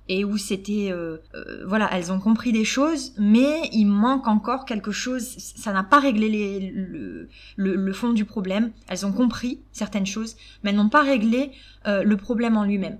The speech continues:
Et le point, le point commun à toutes ces expériences, c'est que le, le, le psychologue, lui,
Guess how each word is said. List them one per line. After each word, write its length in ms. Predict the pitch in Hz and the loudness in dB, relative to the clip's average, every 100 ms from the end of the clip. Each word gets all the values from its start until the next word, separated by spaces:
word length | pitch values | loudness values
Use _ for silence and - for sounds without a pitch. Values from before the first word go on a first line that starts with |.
| - - - - | -18 -20 -8 2
Et 280 | 220 220 - | 4 4 2
le 160 | 214 | 0
point, 460 | 196 262 285 277 - | 0 0 2 4 2
le 180 | 175 185 | -2 -6
point 240 | - 269 | 2 2
commun 380 | 262 262 226 139 - | 4 6 6 4 2
à 120 | 185 | -2
toutes 220 | - 226 | -4 -8
ces 220 | - 190 | -4 -4
expériences, 760 | 175 - 185 202 320 320 - - - - - | -4 -8 -4 -2 -2 -2 -8 -14 -20 -20 -20
c'est 260 | - - 277 | -12 -6 -6
que 300 | - 208 190 - - | -4 -8 -8 -12 -2
le, 320 | 196 185 185 190 | 0 0 -2 -6
le, 300 | 175 170 143 | -8 -8 -8
le 140 | 185 | -8
psychologue, 640 | 180 302 269 254 285 196 - | -4 -2 2 2 2 -2 -4
lui, 380 | 196 226 277 | 0 0 0